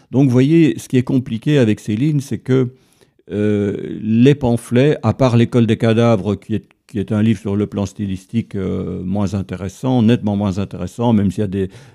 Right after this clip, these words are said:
des néologismes intéressants pour les spécialistes, mais je veux dire, c'est pas, c'est, c'est un livre écrit, euh, en ur-, euh, de manière urgente et, euh, qui n'a pas l'attrait, euh, littéraire de Bagatelle et de,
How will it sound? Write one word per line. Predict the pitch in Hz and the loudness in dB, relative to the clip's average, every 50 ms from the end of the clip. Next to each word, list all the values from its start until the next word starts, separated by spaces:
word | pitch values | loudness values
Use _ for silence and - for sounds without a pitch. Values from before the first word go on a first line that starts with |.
| _ | _
des | - 95 98 107 | -12 -10 -6 -4
néologismes | 90 101 98 95 95 101 98 92 98 101 101 90 92 95 | -2 -2 -2 -2 -2 -2 -2 0 0 -2 0 0 -2 -4
intéressants | 98 - 98 92 95 90 - 113 110 104 | -4 -6 -8 -8 -8 -8 -6 -6 -6 -6
pour | - - 98 | -4 -6 -6
les | 98 98 | -6 -6
spécialistes, | 92 - 101 90 - 110 107 113 120 101 - | -6 -8 -12 -10 -6 -4 0 0 0 0 0
mais | 104 95 | -4 -6
je | 90 | -6
veux | 101 | -4
dire, | 98 107 | -4 -6
c'est | 95 - - - | -6 -6 -10 -6
pas, | - 107 95 - _ _ _ _ | -6 -6 -6 -6 _ _ _ _
c'est, | - - 95 - - | -16 -16 -16 -16 -16
c'est | - - 95 - | -16 -14 -10 -6
un | 98 95 | -4 0
livre | 104 113 104 101 | 0 0 2 0
écrit, | 95 90 - - 113 110 104 | -2 -2 -2 -2 0 0 2
euh, | 95 87 - 90 90 90 85 90 80 64 60 - - | 0 0 -2 -4 -4 -4 -4 -6 -6 -6 -8 -12 -12
en | - 85 92 | -8 -6 -2
ur-, | 101 110 101 - | -2 -2 -2 -4
euh, | 85 80 69 69 | -8 -12 -12 -10
de | 76 80 87 90 92 | -12 -12 -10 -8 -6
manière | 92 92 101 98 92 87 98 | -6 -4 -4 -4 -4 -4 -6
urgente | 104 95 92 98 104 110 113 113 120 120 117 - | -6 -6 -4 -2 0 2 4 4 2 2 0 -2
et, | 98 92 90 90 - - - _ _ _ _ - - | -4 -2 -4 -4 -6 -12 -20 _ _ _ _ -20 -18
euh, | 71 80 | -18 -16
qui | - - 98 | -12 -8 -6
n'a | 92 92 | -6 -6
pas | 92 - 110 104 | -4 -2 -2 0
l'attrait, | 101 95 90 - - - - 110 107 107 110 107 101 - | 0 0 -2 -4 -8 -10 -6 -4 0 0 0 0 0 -2
euh, | - 71 87 90 92 92 | -4 -4 -4 -4 -2 -2
littéraire | 92 95 92 - 95 92 90 104 110 107 | -4 -4 -6 -6 -8 -6 -4 -4 -4 -4
de | 95 95 | -4 -6
Bagatelle | 85 90 92 90 95 90 - - 110 104 107 107 101 98 | -4 -4 -4 -2 -2 -4 -6 -4 -2 -2 0 0 0 -2
et | 92 90 | -4 -4
de, | 73 92 92 87 87 87 85 85 87 | -4 -6 -6 -4 -4 -4 -4 -6 -6